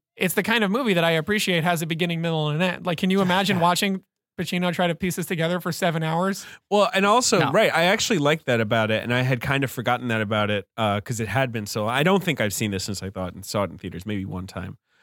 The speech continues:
Speaker 3: uh, that it's a murder mystery where the murder is not that mysterious and gets solved pretty quickly.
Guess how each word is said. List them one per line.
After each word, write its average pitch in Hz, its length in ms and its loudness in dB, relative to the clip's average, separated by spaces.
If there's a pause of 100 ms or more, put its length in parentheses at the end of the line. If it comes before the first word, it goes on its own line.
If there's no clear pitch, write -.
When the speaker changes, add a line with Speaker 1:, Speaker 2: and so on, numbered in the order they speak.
(240)
Speaker 3:
uh, 120 240 4
that 131 300 0
it's 139 200 0
a 131 100 2
murder 131 400 2
mystery 120 440 -2
where 107 300 -2
the 107 220 -2
murder 98 540 -2 (440)
is 101 240 -2
not 98 200 -2
that 98 180 -4
mysterious 90 520 -4
and 87 80 -10
gets 90 200 -8
solved 98 240 -8
pretty 95 180 -8
quickly. - 480 -14